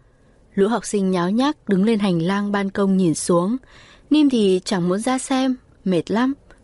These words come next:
Người ta không thuộc thế giới với mình. Nhưng cuốn tạp chí số mới nhất của tỉnh đập vào mắt Nim vì ảnh bìa của cuốn tạp chí này có in hình một người rất quen. Nim vớ lấy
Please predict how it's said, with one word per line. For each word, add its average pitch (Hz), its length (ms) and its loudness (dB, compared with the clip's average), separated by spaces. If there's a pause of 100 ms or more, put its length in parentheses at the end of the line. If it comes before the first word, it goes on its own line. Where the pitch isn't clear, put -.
(120)
Người 180 80 2
ta 196 280 0
không 208 200 -4
thuộc 208 200 -4
thế 190 140 0
giới 185 220 0
với 240 120 0
mình. 214 320 2 (960)
Nhưng 226 180 2
cuốn 190 220 0
tạp 233 200 -4
chí 196 180 -2
số 196 180 -2
mới 202 200 2
nhất 269 240 0
của 190 100 -4
tỉnh 160 360 0
đập 175 160 -2
vào 160 120 -4
mắt 220 220 -6
Nim 202 280 0 (360)
vì 240 100 2
ảnh 202 220 -2
bìa 202 200 2
của 185 160 -2
cuốn 190 200 -2
tạp 254 160 -2
chí 214 200 -2
này 233 240 0
có 247 120 -2
in 269 180 0
hình 202 280 2
một 165 80 2
người 160 220 0
rất - 300 -4
quen. 254 300 0 (640)
Nim 202 180 2
vớ 185 200 0
lấy 208 480 0